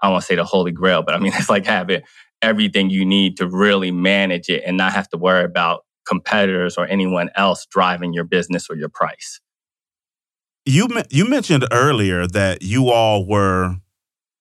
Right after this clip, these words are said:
Speaker 2: putting your application in, and, and that's kinda where I wanna, I wanna, I wanna jump in for a moment.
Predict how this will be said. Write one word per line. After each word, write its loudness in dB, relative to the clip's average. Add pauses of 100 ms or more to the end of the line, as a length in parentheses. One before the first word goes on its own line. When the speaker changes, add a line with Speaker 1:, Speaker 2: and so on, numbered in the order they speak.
(160)
Speaker 2:
putting 2
your -2
application -6
in, -10
and, -4
and -2
that's 0
kinda -2
where 2
I 2
wanna, -2
I -4
wanna, 0
I -6
wanna -2
jump -4
in -2
for -6
a -4
moment. -8